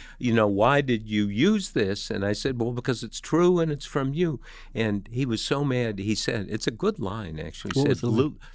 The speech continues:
Speaker 1: lose my phone number. Lose my phone number." And I thought, "That's actually, I, someday I'm gonna use that to somebody,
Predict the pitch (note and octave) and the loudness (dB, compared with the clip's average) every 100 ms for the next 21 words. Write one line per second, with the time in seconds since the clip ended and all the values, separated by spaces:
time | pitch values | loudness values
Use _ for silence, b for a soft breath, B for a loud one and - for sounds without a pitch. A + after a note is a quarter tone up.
0 | - A2 E3+ D#3 - B2+ A#2+ - A2 G#2+ | -4 0 0 0 -2 -2 -2 -2 -2 0
1 | F2+ D#2+ D2+ - - - - - B B | -2 -4 -8 -14 -18 -20 -20 -20 B B
2 | B - - B2+ E3 E3+ - C#3 C3+ - | B -10 -2 4 4 2 0 0 0 0
3 | B2+ B2+ A2 F2 E2+ F2+ A#2 D#3 G3+ A#3+ | 2 2 0 -2 -4 -6 -4 -2 -2 -2
4 | A3+ A#3 G#3 - E3 D#3+ - D3 C3+ A#2+ | -2 -2 -4 -2 -2 -4 -6 -4 -4 -2
5 | B2+ A#2 - - - E3+ B2+ B2+ A2+ A#2 | -2 -4 -12 -6 -2 0 2 2 2 2
6 | G#2+ G2 A#2+ F3+ D#3 G2+ E2 - F2+ - | 0 0 2 2 0 -4 -4 -6 -8 -4
7 | G2 F#2 F2 E2 | -4 -2 -4 -4